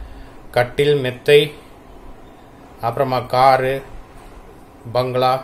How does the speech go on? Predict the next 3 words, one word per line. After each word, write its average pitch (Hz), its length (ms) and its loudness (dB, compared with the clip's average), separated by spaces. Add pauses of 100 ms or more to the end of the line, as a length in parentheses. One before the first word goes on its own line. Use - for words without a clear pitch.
(640)
ஆடை, 127 360 2 (920)
அலங்காரம், 127 640 0 (1120)
ஆபரணங்கள், 131 800 2